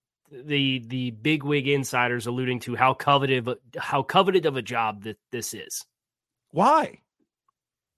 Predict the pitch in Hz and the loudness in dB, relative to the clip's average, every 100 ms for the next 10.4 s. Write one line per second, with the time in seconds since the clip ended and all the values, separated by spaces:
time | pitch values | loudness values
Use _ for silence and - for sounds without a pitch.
0 | _ - 135 147 151 151 151 165 185 190 | _ -12 -2 0 0 0 4 6 8 8
1 | 185 180 190 - - 196 190 147 - 160 | 6 6 4 2 2 4 4 2 -4 0
2 | 185 - 190 185 185 185 - 170 110 113 | 0 2 2 2 0 0 0 -2 -4 -12
3 | - 190 196 175 135 151 147 131 139 175 | -2 2 2 2 2 0 -2 -2 0 0
4 | 156 143 180 180 175 - _ _ _ _ | -2 -2 0 0 -2 -10 _ _ _ _
5 | _ - 120 127 131 120 107 123 110 117 | _ -12 -6 -4 -4 -6 -10 -10 -10 -4
6 | 131 143 151 156 151 151 143 135 135 139 | 2 4 4 2 -2 -2 -2 0 2 2
7 | 139 139 123 131 123 139 135 117 123 135 | 0 -2 -4 -4 -2 -4 -4 -6 -4 -2
8 | 135 139 139 135 135 139 135 117 143 139 | -2 0 0 -2 -4 -4 -8 -8 -6 -4
9 | 135 - _ _ _ _ - - _ - | -4 -10 _ _ _ _ -18 -18 _ 4
10 | 220 185 175 | 6 8 4